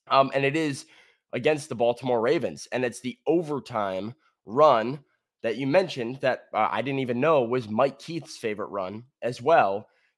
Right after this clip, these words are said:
to cap off a regular season game. And the reason why is because of what you said. Where were you?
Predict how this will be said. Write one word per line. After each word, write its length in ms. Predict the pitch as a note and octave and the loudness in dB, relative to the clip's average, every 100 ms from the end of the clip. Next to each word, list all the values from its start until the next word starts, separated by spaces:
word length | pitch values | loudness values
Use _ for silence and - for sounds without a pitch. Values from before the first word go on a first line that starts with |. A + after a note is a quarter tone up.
| - | -12
to 280 | D#3+ C#3 - - | -6 -6 -8 -12
cap 340 | - C3+ C#3 | -2 -2 2
off 220 | C#3 C3+ - | 2 2 -2
a 60 | A#2 | -4
regular 440 | A#2+ B2+ B2 A#2+ | -2 -2 -4 -8
season 460 | - A#2+ A2 G#2+ F#2 | -8 -12 -8 -10 -6
game. 340 | A#2+ A#2 G#2 | -4 -4 -4
And 380 | E2+ B2 B2 B2+ | -4 -2 -2 -4
the 60 | |
reason 420 | A#2+ D#3 D3+ C3 A2 | -6 -8 -6 -6 0
why 260 | B2 B2+ | 2 2
is 160 | A#2 - | -2 -6
because 380 | G#2 - A#2 A2 | -16 -10 -12 -10
of 100 | G2 | -8
what 200 | G#2+ G2 | -8 -10
you 40 | |
said. 380 | - B2+ A#2 D#2+ | -10 -4 -4 -6
Where 260 | G#2+ C#3 C#3+ | -6 -4 -4
were 260 | A2+ B2+ | -4 -4
you? 240 | A#2+ D2+ | -4 -8